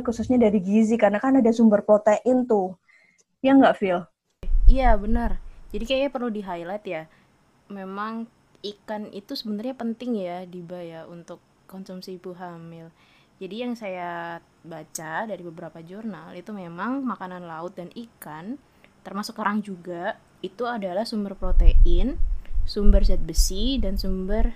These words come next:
Speaker 2: seng. Jadi, ketiga zat gizi ini penting untuk pertumbuhan dan perkembangan bayi selama dalam kandungan. Nah, selain zat gizi tadi itu, ada juga kandungan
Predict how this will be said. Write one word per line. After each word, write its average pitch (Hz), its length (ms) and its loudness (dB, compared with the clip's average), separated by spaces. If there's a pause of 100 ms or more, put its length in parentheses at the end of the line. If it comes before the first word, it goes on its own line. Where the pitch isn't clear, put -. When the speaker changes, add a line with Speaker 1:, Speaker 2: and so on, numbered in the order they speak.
(200)
Speaker 2:
seng. 226 400 2 (600)
Jadi, 233 580 4
ketiga 233 380 -4
zat 226 160 -2
gizi 214 400 -2
ini 170 580 -4
penting 214 480 -2
untuk 240 160 -4
pertumbuhan 208 480 -6
dan 233 140 -4
perkembangan 190 480 -8
bayi 170 320 -8
selama 190 240 -12
dalam 190 240 -6
kandungan. 185 640 -10 (720)
Nah, 185 240 -8
selain 185 400 -10
zat 180 160 -14
gizi 180 240 -14
tadi 165 400 -16
itu, 233 320 -14
ada 208 160 -8
juga 220 400 -6
kandungan 185 400 -16